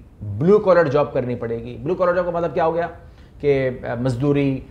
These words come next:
पैकिंग, हेल्पिंग, whatever जो भी है। बाद में इसको मैं आप जिद्दत ला सकते हो, ठीक है? दूसरी बात ज-, ज़बान की बात मैं बता दूँ,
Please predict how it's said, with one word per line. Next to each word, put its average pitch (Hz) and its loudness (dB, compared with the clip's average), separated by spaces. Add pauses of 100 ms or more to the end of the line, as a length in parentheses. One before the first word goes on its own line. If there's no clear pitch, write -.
(220)
पैकिंग, 151 -2 (220)
हेल्पिंग, 147 0 (300)
whatever 131 -2
जो 117 -2
भी 110 -8
है। 98 -10 (260)
बाद 139 6
में 175 -4
इसको 165 -8
मैं 156 -4
आप 143 -8
जिद्दत 127 0
ला 120 -2
सकते 107 -10
हो, 90 -8 (200)
ठीक 156 -12
है? 165 -4 (220)
दूसरी 151 2
बात 175 2
ज-, 135 -10
ज़बान 139 0
की 135 -4
बात 117 0
मैं 113 -2
बता 107 -4
दूँ, 113 -10